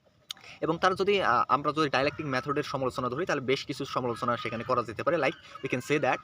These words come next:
যে এই যে তিনি, আহ, অন্তর্জগত, জগৎ এবং বাহ্যিক জগতের কথা বললেন, এখানে কিন্তু তিনি হলো যে বস্তু জগতের কথা উল্লেখ করেনি, যেটা হলো যে সমালোচনা, সমালোচনার বাইরে নয়। দ্বিতীয়, আহ,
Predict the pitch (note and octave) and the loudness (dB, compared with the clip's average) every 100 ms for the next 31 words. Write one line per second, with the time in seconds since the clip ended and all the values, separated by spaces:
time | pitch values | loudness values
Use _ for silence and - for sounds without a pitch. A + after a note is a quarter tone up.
0 | - - - - B2 C#3 - _ G3 G3 | -10 -20 -14 -8 0 0 0 _ 2 4
1 | E3+ D3+ D3 C3+ C3 C#3+ D3+ D3+ D3+ D3+ | 2 0 0 4 4 4 0 0 -2 0
2 | E3+ C#3 C3+ D#3 D#3 C3 A2+ G#2+ - A#2 | -2 0 2 2 0 -2 -4 -10 -6 0
3 | A#2+ D3+ C3+ B2+ B2 A2+ A2+ A2 D3 D#3+ | 2 2 0 0 -2 -4 -2 -2 -2 -4
4 | C#3 C3 C3+ C3+ C#3+ C#3 C#3+ C3+ D#3 - | -4 -4 -4 -4 -4 -2 0 0 -2 -6
5 | - - - C3 F3+ - E3 C3 C3 B2+ | -20 -20 -16 2 2 4 0 0 0 0
6 | A#2+ D3+ D#3+ - G#2 G2 - - - C#3+ | 0 2 0 -2 -6 -6 -14 -18 -6 0
7 | D#3 D3+ C#3+ D3 - C#3 C#3 - C3 - | 2 2 2 0 0 -2 -2 0 0 -2
8 | - C3+ C3 C3+ B2+ G2+ A#2+ C#3 A#2+ A#2+ | -2 -2 -2 2 4 4 4 2 0 -2
9 | - - - - - - C3+ F3 F#3 D3+ | -8 -18 -18 -16 -16 -10 -4 -2 0 0
10 | C#3+ C3 | 0 -2